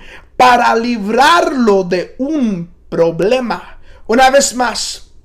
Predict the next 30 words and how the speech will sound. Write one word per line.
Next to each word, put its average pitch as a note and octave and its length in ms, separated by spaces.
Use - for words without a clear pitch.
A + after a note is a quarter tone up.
intercede B3 1160
en B3 200
latín, A#3 720
o A#3+ 160
viene C#4+ 300
de C#4+ 120
su A#3+ 280
origen A#3+ 400
latín, G#3+ 480
que A#3+ 80
es G#3+ 240
intercederé, C4 1200
es C4+ 220
la C4+ 220
acción D#4+ 580
de D4+ 100
hablar B3 680
en A#3+ 200
favor B3+ 520
de E4+ 260
alguien G3 720
para B3+ 320
libra-, C4 580
para A#3+ 280
librarlo A#3 800
de G3+ 100
un A#3 320
problema A3 680
o D#4 300
para B3+ 500